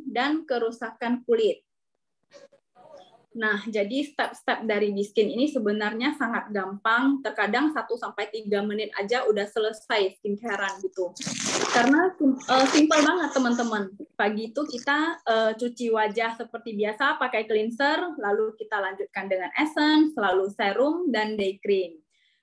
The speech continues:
Untuk di malam hari, eh, juga sama, kita, eh, cuci, pakai cleanser, lalu pakai essence,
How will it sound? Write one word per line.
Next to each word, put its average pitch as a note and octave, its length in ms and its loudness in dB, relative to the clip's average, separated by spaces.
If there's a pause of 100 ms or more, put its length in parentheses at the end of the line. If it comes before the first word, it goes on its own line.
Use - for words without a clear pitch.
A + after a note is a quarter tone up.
(120)
Untuk A#3 320 0
di A3 80 0
malam G#3+ 320 -2
hari, B3+ 640 0 (320)
eh, A3+ 480 0
juga A3+ 400 -4
sama, A3+ 480 -4
kita, G3+ 640 -4
eh, G3+ 160 2
cuci, A#3 720 -2
pakai G#3+ 320 -2
cleanser, G#3+ 720 2 (240)
lalu A3 320 -2
pakai A3+ 400 -4
essence, C#4 560 -2